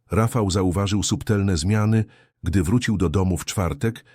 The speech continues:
i zobaczył mały wazonik z fioletowymi orchideami obok pierwszego wydania lalki Bolesława Prusa.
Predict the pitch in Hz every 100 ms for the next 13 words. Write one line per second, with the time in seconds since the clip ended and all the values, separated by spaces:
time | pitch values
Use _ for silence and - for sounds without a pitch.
0 | _ - 104 98 98 110 101 80 95 107
1 | 98 85 78 95 90 80 71 - _ _
2 | - - 92 87 85 80 90 87 80 71
3 | 92 78 76 82 85 82 - _ _ _
4 | _ - 87 92 - 85 69 101 78 69
5 | 76 80 78 76 82 80 73 76 69 78
6 | 71 82 71 65 - 67 - 60